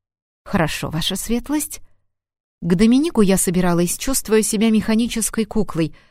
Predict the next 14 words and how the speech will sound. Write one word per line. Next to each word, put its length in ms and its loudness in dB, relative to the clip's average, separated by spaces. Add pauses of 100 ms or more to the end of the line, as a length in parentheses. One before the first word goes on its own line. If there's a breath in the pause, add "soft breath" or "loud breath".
(220 soft breath)
у 80 -2
которой 360 0
вдруг 320 0
разом 520 2
отключили 500 0
все 240 0
эмоции, 520 0
кроме 300 0
одной, 360 2
самой 280 0
главной — 600 -2 (480 soft breath)
желание 680 2
отомстить 720 -2
первородному. 800 0